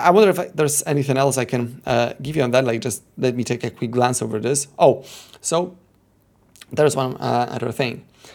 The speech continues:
So wh-, when I, uh, talk about, like, applying one force in one place, like, here's another example of that. Uh, right now, like, a couple of days ago, uh, the plugin, WordPress plugin based on WordPress Playground was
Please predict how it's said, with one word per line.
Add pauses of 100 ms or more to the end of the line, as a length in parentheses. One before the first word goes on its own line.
(320)
So
wh-,
when
I,
uh,
talk
about,
like,
applying
one
force
in
one
place,
like,
here's
another
example
of
that. (420)
Uh, (280)
right
now,
like,
a
couple
of
days
ago, (360)
uh, (600)
the
plugin, (500)
WordPress
plugin
based
on
WordPress
Playground
was